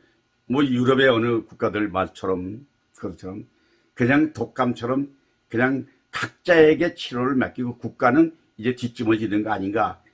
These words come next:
이런 우려하니까 생기는 것도 숨길 수 없는 사실입니다. 돌아보면 역사는요, 전쟁 때 사람이 많이 죽습니다. 전염병이 많이 죽습니다. 또 안전사고로 죽습니다. 근데 이것은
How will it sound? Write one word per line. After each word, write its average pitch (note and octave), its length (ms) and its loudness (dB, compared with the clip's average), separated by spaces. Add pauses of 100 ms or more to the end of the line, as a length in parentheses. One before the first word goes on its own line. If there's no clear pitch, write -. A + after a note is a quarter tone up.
(200)
이런 D3+ 380 2 (160)
우려하니까 G#2+ 960 -2 (100)
생기는 F#2+ 380 -6
것도 G#2+ 400 -10
숨길 A#2 280 -4
수 - 140 -8
없는 A#2+ 280 -4 (140)
사실입니다. D#2+ 580 -10 (1120)
돌아보면 C#3 460 2
역사는요, - 640 -2
전쟁 D#3 640 4
때 F#3+ 120 0
사람이 C3+ 380 -6
많이 A2 200 -8
죽습니다. - 540 -20 (680)
전염병이 C#3 560 2
많이 C#3 220 2
죽습니다. F#2 500 -10 (240)
또 - 80 -2
안전사고로 D3 680 2
죽습니다. F#2+ 520 -12 (380)
근데 E3+ 200 0
이것은 D3 440 0